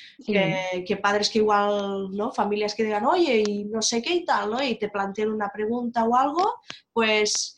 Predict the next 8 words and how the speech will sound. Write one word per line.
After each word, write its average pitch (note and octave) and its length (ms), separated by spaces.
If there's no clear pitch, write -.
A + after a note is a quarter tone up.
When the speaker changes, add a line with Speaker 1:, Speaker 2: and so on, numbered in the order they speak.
Speaker 2:
si - 200
nos A3+ 200
das C#4 220
tu C#4+ 160
permiso, C4+ 600
te B3 120
vamos A#3 420
a, G3+ 320